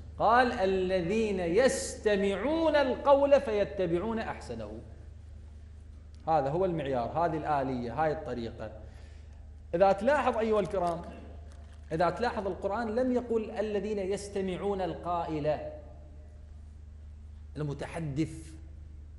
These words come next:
لا، قال: علامة العقلاء اللي وصفهم في ذيل الآية أنهم أولو الألباب، هذول العقلاء الحقيقيين، أهل اللب، مو أهل القشور.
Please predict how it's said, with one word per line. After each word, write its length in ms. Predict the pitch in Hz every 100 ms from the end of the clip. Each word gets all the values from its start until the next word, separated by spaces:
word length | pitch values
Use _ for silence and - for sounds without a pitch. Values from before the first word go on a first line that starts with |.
| - - - - - - - -
لا، 200 | 160 175 - 147
قال: 280 | 175 170 160 - -
علامة 600 | 131 170 214 262 240 -
العقلاء 720 | 190 151 160 156 151 147 - -
اللي 340 | 143 143 139 -
وصفهم 460 | 139 135 180 - 143
في 180 | 127 135
ذيل 240 | 180 185
الآية 420 | 135 123 117 120 - - 151
أنهم 460 | 175 165 180 175 180 - - - - - - - - -
أولو 200 | 285 254
الألباب، 480 | 214 156 143 127 104 - - - - - - - -
هذول 280 | - 156 202
العقلاء 760 | 185 - 156 156 - 175 196 180
الحقيقيين، 840 | - 151 151 135 147 151 139 113 143
أهل 200 | 143 151
اللب، 300 | 139 156 - - -
مو 160 | 180 165
أهل 140 | 143
القشور. 460 | 127 135 - 131